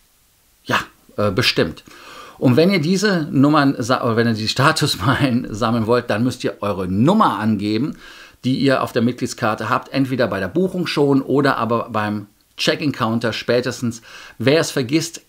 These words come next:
kann diese Meilen natürlich, die Statusmeilen,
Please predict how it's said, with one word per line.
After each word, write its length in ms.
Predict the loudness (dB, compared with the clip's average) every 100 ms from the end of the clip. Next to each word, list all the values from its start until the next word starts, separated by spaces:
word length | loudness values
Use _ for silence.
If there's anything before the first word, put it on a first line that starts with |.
| -12
kann 420 | -4 0 0 -2 -6
diese 440 | -4 -2 0 2
Meilen 460 | 2 2 0 0 0
natürlich, 640 | -2 -2 0 0 -4 -10 -12
die 80 | -8
Statusmeilen, 840 | 0 0 0 -2 0 2 0 -2